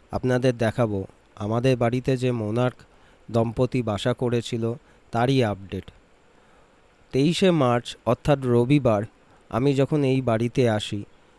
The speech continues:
তখন এসেই আমি বাসার কাছে যাই দেখার জন্য যে এটা ফেক নেস্টিং কিনা। গিয়ে যা দেখি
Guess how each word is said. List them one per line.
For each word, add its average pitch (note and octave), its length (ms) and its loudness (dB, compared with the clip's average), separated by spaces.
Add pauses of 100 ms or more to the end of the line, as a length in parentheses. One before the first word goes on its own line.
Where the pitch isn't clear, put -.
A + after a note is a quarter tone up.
(260)
তখন D#3 420 2 (800)
এসেই D#3+ 380 4
আমি D#3 200 6
বাসার B2+ 360 2
কাছে B2+ 340 0
যাই G#2+ 240 -2 (920)
দেখার C3 420 0
জন্য A#2+ 460 0 (400)
যে C#3 180 4
এটা C#3 160 4
ফেক B2+ 320 0
নেস্টিং B2+ 480 -2
কিনা। G2 320 -6 (1040)
গিয়ে E3+ 240 6
যা E3 200 8
দেখি B2+ 420 0